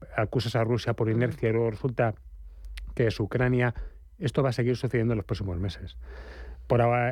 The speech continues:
agotamiento, pues Rusia, como le ha pasado en todos los conflictos bélicos en los que ha estado, eh, en, en, en Afganistán, en cualquier, eh, eh, con, con sus exrepúblicas, con la propia Ucrania,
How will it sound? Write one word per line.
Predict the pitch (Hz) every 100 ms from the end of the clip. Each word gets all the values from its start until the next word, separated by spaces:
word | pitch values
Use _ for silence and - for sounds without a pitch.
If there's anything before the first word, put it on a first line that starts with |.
| -
agotamiento, | 117 123 120 127 151 160 160 175
pues | 143 104
Rusia, | 131 117 139 123 143 143
como | 110
le | 101
ha | 104
pasado | 104 -
en | 104
todos | 107
los | 95
conflictos | 107 92 101 101
bélicos | 98 107 104 110
en | 95
los | 95 -
que | 98
ha |
estado, | 90 - 123 143 196 147
eh, | 95 92 95 95 95 95
en, | 95 98
en, | 92 92 95
en | 98 104 - - 156 - -
Afganistán, | 98 92 90 - 120 113 107 104 101
en |
cualquier, | 95 95 - 104 - -
eh, | 107 98 98 113 - 65 135
eh, |
con, | - 107 107
con | 107 139 131 -
sus | - 113
exrepúblicas, | 110 - 101 92 120 117 107 - 104 107 - - - - -
con | - 92
la |
propia | 87 104 107
Ucrania, | 92 120 120 110 117